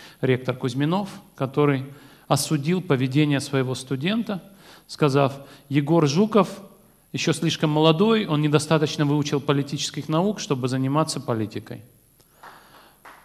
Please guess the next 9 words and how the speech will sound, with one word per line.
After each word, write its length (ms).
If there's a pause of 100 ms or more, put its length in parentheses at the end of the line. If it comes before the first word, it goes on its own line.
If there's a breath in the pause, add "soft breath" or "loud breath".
(1160)
Мне 220
кажется, 540 (840)
э, 280 (1160)
если 340
у 40
человека 500
есть 160
восемнадцать 580
лет 360